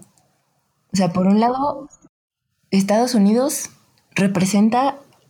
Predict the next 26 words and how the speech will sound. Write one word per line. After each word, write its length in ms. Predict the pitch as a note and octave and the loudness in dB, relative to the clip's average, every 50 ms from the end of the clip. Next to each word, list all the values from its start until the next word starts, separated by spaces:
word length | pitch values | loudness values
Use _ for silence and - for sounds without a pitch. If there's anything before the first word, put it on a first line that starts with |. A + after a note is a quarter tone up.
| _ _ _ - | _ _ _ -6
el 200 | - G3 G3 F3+ | -2 0 0 0
que 120 | F3+ F#3+ | 0 0
tiene 260 | F#3 G3+ G3+ G#3+ A3 A3+ | 0 2 2 2 2 2
más, 460 | A3+ A3 A3 A3 A3+ A3 - - - - - - - - - _ _ - | 2 2 2 0 0 -2 -4 -10 -14 -18 -20 -20 -20 -20 -20 _ _ -6
am, 540 | - G3 G3 G3 G3 F#3+ F#3+ F3+ F3 E3+ F3 - | -2 2 4 4 4 4 4 2 2 -2 -2 -2
ingresos 720 | - A3+ A3 G#3 G#3 G#3 G#3+ - - G#3+ A3 - - - _ _ _ _ _ - | 0 2 2 2 2 0 -2 -2 -2 -4 -4 -6 -10 -18 _ _ _ _ _ -2
de 120 | E3+ F#3+ | 0 2
la 100 | F#3 F3+ | 2 2
industria 340 | F#3 F3+ F3+ F3 - G#3 G#3+ | 2 2 2 0 -2 -2 0
farmacéutica. 680 | G#3+ G3 F#3 F3 E3+ E3+ F#3 E3 E3 - - - - - - _ _ _ - | 0 2 2 0 0 0 0 -2 -2 -4 -8 -12 -16 -20 -20 _ _ _ -4
El 140 | F3+ F3+ F3 | -2 0 0
país 300 | F#3+ F#3+ F3+ F#3 G3 G3+ | 0 0 0 2 2 2
número 320 | G#3+ G#3 G#3 G3+ G3 F#3 E3+ | 2 2 2 2 2 2 2
uno 320 | E3+ F3 F3+ G3 G3 G3 - - _ | 2 2 2 0 -2 -4 -8 -8 _
a 100 | F3+ F#3 | 0 2
nivel 440 | E3+ E3 D#3+ D#3+ E3 E3 E3 E3 - _ _ _ _ _ - | 2 2 2 2 0 0 -2 -2 -6 _ _ _ _ _ -2
global. 400 | E3+ E3 D3+ D#3 D3 D#3 - - _ _ _ _ _ _ _ _ _ _ _ _ _ _ _ _ _ _ _ _ _ _ _ _ _ _ _ _ _ _ _ _ _ _ _ | 0 0 0 0 -2 -4 -6 -10 _ _ _ _ _ _ _ _ _ _ _ _ _ _ _ _ _ _ _ _ _ _ _ _ _ _ _ _ _ _ _ _ _ _ _
Y 100 | - G3 | 0 0
luego 340 | F#3+ G3+ G#3 A3+ A3+ A#3+ C4 | 2 2 2 2 2 0 0
es 120 | C4+ C4 | 0 0
el 120 | B3+ A3+ G3 | 0 -2 0
que 100 | F#3+ E3+ | -2 -2
tiene 240 | F3 G3 G3 G3 G3+ | 0 0 2 2 2
enfermedades 560 | G3 G3+ F#3+ F3 E3+ E3 E3+ E3+ F3 F#3 F#3+ | 0 0 2 2 2 2 2 2 0 0 0
más 220 | F#3 E3+ E3+ E3 | 0 0 0 0
raras. 480 | F3+ F3+ F3+ E3+ F3+ F#3+ F#3+ - - | 0 -2 0 0 -2 -2 -4 -8 -12